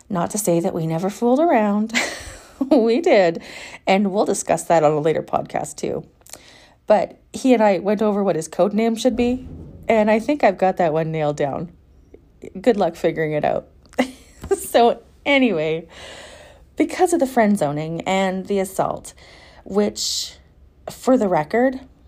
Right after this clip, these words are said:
was one of our hometown's R C M P officers' kids.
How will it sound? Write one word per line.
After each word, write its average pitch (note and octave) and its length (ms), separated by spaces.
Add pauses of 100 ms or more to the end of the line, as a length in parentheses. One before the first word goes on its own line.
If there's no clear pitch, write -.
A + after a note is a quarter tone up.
(200)
was G3 320
one F3 180
of F#3+ 120
our F3+ 160
hometown's D3+ 920 (200)
R E3 120
C E3+ 220
M D3+ 140
P E3+ 200
officers' - 520
kids. - 560